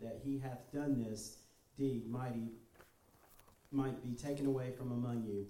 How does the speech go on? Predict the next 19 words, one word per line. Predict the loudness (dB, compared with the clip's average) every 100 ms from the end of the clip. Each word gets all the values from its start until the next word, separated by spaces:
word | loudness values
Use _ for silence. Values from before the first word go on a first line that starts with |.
| -4
For | -2
I | 0 2
verily, | 4 4 4 0 -2
as | -6 -6 -6
absent | -2 2 2
in | 4
body, | 2 2 0 -6 -12 -6
but | -4 2
present | 2 4 4 2 0
in | -2 -2
spirit, | -2 2 2 2 -4 -12 -20 -14 -6
have | -4
judged | 2 2 2 -2 -4
already, | -2 0 0 0 -2 -6 -6
as | -6 -2
though | 0
I | 2
were | 0 2
present, | 2 2 0 -4